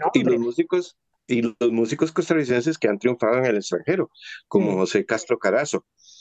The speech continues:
Speaker 1: que
Speaker 2: Sí.
Speaker 1: la gente dice, "¿Quién es José Castro Carazo?". José Castro Carazo tuvo una carrera impresionante en Luisiana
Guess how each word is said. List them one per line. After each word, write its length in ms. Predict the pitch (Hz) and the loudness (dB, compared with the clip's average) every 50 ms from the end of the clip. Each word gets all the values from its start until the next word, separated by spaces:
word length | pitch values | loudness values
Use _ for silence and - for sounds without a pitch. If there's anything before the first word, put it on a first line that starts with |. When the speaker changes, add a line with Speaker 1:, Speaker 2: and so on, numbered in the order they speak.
| - | -8
Speaker 1:
que 100 | - 190 | -4 -2
Speaker 2:
Sí. 60 | - 98 | 0 0
Speaker 1:
la 120 | 92 90 | 0 0
gente 420 | 90 101 101 101 - 120 123 117 - | 0 -2 -2 0 0 0 0 0 -2
dice, 280 | - 107 104 - 110 | -2 -2 -2 -2 -4
"¿Quién 220 | 104 - 101 104 120 | -2 0 0 2 2
es 120 | 139 151 | 0 0
José 260 | 151 156 127 - 143 | 0 -2 -2 -2 -4
Castro 320 | 131 - 151 - - - 147 | -2 -2 -4 -2 0 -2 0
Carazo?". 520 | - 135 123 143 151 107 98 87 85 - _ _ | 0 0 0 0 0 0 -2 -2 -4 -6 _ _
José 260 | _ - - - 92 | _ -6 -4 -2 -2
Castro 320 | - - 104 101 - 127 | 0 -2 -2 0 -2 0
Carazo 420 | - 127 123 120 120 120 - 127 - _ - - - - - - _ | 0 0 2 2 2 0 0 -4 -6 _ -14 -18 -18 -18 -20 -20 _
tuvo 220 | - 117 117 113 113 | 0 2 2 2 2
una 180 | 123 131 139 127 | 2 0 0 0
carrera 420 | - 131 120 117 123 127 131 135 | 0 0 2 2 2 2 2 0
impresionante 1040 | 135 131 127 - - 127 131 123 - - 127 117 120 123 131 139 139 - 151 151 147 - | 0 -2 -2 -2 0 0 0 0 0 0 0 0 0 0 0 0 0 0 -2 -2 0 0
en 180 | 131 127 127 | 0 2 2
Luisiana 580 | 123 127 123 113 117 131 139 156 151 120 92 | 2 2 0 0 0 -2 0 -2 -2 -4 -6